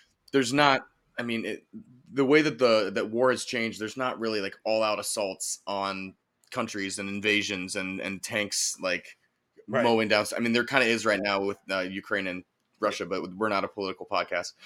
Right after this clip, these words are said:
Speaker 2: No, yeah.
Speaker 1: Um,
Speaker 2: <laughs>
Speaker 1: but, um, I think I, I, I was gonna say, like, my favorite type of war movie now is something like The Report, uh, with Adam Driver, and it's just kind of like, it's mostly dialogue and espionage and, like,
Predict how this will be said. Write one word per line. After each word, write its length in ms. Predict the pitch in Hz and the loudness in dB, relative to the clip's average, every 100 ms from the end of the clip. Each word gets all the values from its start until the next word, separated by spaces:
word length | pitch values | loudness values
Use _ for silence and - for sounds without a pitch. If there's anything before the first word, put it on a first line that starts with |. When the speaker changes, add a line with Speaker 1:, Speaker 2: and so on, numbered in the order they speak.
| - | -4
Speaker 2:
No, 160 | 160 143 | 2 4
yeah. 160 | 139 | 6
Speaker 1:
Um, 240 | 139 135 135 | 10 10 10
Speaker 2:
<laughs> 1300 | - - 311 294 - 320 233 - - - - - - | 10 12 12 12 12 12 12 4 -4 -4 -4 -2 4
Speaker 1:
but, 260 | 160 147 139 | 10 10 10
um, 320 | 135 120 120 - | 8 6 4 -4
I 40 | 143 | 0
think 180 | 160 135 | 2 4
I, 180 | 143 - 139 | 4 4 2
I, 40 | - | 2
I 80 | 127 | 4
was 160 | 139 127 | 4 4
gonna 160 | 135 | 2
say, 200 | 123 131 | 4 4
like, 220 | 120 107 107 | 6 4 2
my 200 | 113 135 | 2 2
favorite 340 | 127 104 107 | 0 -2 -2
type 200 | 120 104 | -2 -4
of 80 | 104 | -2
war 160 | 107 | -2
movie 260 | 107 104 98 | -2 -4 -4
now 400 | 101 120 101 92 | 0 2 2 -2
is 120 | 101 | -4
something 380 | - 110 113 101 | -6 -6 -6 -4
like 320 | 98 95 - _ _ 104 | -2 -2 -6 _ _ _
The 100 | 107 | -6
Report, 520 | 92 - 113 78 - _ _ _ _ - | -6 -4 -6 -6 -12 _ _ _ _ -2
uh, 240 | 101 98 | 2 2
with 140 | 95 101 | 0 -2
Adam 240 | 92 101 | -2 -2
Driver, 480 | 95 98 98 90 78 | -2 0 0 -4 -6
and 120 | 95 | -6
it's 100 | 98 | -6
just 180 | 107 104 | -6 -6
kind 140 | 117 101 | -6 -4
of 80 | |
like, 240 | 101 95 - _ _ - | -2 -2 -4 _ _ -6
it's 240 | 107 - | -6 -4
mostly 480 | 117 139 156 - 120 | 2 4 2 0 -2
dialogue 680 | 113 104 110 104 98 95 90 | 2 4 4 4 2 0 -2
and 180 | 95 95 90 | -6 -4 -4
espionage 760 | 101 - 104 92 92 92 - - | -6 -6 -6 -4 -4 -6 -10 -10
and, 400 | 82 82 82 82 - - | -6 -6 -8 -10 -12 -6
like, 400 | 90 87 - | -4 -4 -8